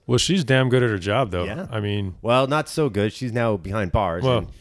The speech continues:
Speaker 2: she has
Speaker 1: that's
Speaker 2: another
Speaker 1: true.
Speaker 2: hearing on Wednesday.
Speaker 1: But here's the thing. If Trump hadn't won, would it, would anyone even know about her? She's clearly been arrested because the Mueller investigation, someone,
Speaker 2: Mm-hmm.
Speaker 1: they got wise to it,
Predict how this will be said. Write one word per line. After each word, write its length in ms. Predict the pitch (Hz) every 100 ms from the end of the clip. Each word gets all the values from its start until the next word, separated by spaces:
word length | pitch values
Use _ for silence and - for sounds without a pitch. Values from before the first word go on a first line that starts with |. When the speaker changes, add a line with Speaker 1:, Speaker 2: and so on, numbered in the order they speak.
| - _ _
Speaker 2:
she 120 | -
has 80 | 110
Speaker 1:
that's 40 | 107
Speaker 2:
another 140 | 117 95
Speaker 1:
true. 100 | -
Speaker 2:
hearing 300 | 127 120 95
on 240 | 90 80
Wednesday. 480 | 87 104 - 76 78 - _
Speaker 1:
But 140 | - 117
here's 140 | 135
the 60 | 117
thing. 280 | - 135 104
If 160 | 113 -
Trump 440 | - 143 160 - - _
hadn't 300 | - 120 113
won, 300 | 104 123 90 80 -
would 160 | 104
it, 100 | 104
would 160 | 117 107
anyone 240 | 110 123
even 200 | 120 110
know 140 | 110 120
about 200 | 98 92
her? 140 | 92 - _ _ _ _ _ _
She's 240 | - 147
clearly 400 | - 170 165 156
been 160 | 123 120
arrested 440 | 113 113 - 113
because 340 | 98 - 107 87
the 140 | -
Mueller 260 | 104 110 107
investigation, 640 | 101 98 - 107 104 101 110
someone, 460 | - 123 110 98
Speaker 2:
Mm-hmm. 340 | 87 107 95 101
Speaker 1:
they 100 | 123
got 180 | 113 101
wise 260 | 101 95
to 140 | -
it, 80 | 95